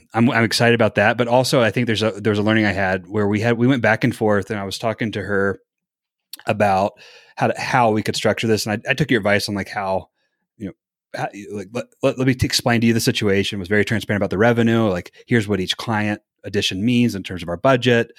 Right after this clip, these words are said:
Um, we can do this in a couple different ways. We, I mean, honestly, we can meet your needs on a monthly basis, fixed basis, um, you know, based on the money we have in the bank,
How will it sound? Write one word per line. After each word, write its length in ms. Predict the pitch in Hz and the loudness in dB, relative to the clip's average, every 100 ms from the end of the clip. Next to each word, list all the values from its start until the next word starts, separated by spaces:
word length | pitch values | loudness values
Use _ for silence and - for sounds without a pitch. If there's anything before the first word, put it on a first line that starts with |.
| - - - _ _ | -20 -20 -20 _ _
Um, 460 | 104 98 92 90 90 _ _ _ _ _ - | -8 -6 -6 -8 -12 _ _ _ _ _ -2
we 160 | 120 | 0
can 160 | 131 160 | 2 2
do 180 | 160 156 | 4 2
this 220 | 143 - | 0 0
in 60 | 127 | 0
a 60 | |
couple 180 | 131 120 | 0 0
different 220 | 110 104 | 0 -2
ways. 300 | 98 - - - _ _ _ | -2 -6 -12 -14 _ _ _
We, 120 | 107 151 | -4 -4
I 100 | 127 113 | -2 -2
mean, 120 | 110 | 0
honestly, 420 | 127 139 - 160 | 0 0 2 2
we 120 | 131 120 | 4 4
can 120 | 107 | 2
meet 140 | 113 | 2
your 120 | 104 | 0
needs 520 | 104 107 117 120 - - | 0 0 -2 -4 -8 -8
on 120 | 104 | -6
a 40 | 98 | -2
monthly 280 | 101 107 110 | -2 0 2
basis, 360 | 110 113 113 | 2 2 -2
fixed 240 | - - - | -2 -4 -2
basis, 600 | 101 - 113 - - - _ _ _ - | 0 0 -2 0 -2 -4 _ _ _ -8
um, 580 | 98 92 92 87 - _ _ _ _ - | -4 -2 -2 -4 -10 _ _ _ _ -8
you 120 | 95 | -6
know, 220 | 90 85 _ _ _ _ _ _ 98 107 | -6 -8 _ _ _ _ _ _ -16 -4
based 240 | 104 - | -2 0
on 40 | 98 | -4
the 60 | |
money 280 | 110 110 107 | -2 0 2
we 100 | 101 | 2
have 80 | 101 | 0
in 60 | |
the 60 | 92 | 0
bank, 520 | 113 117 113 - - | 2 2 0 -6 -14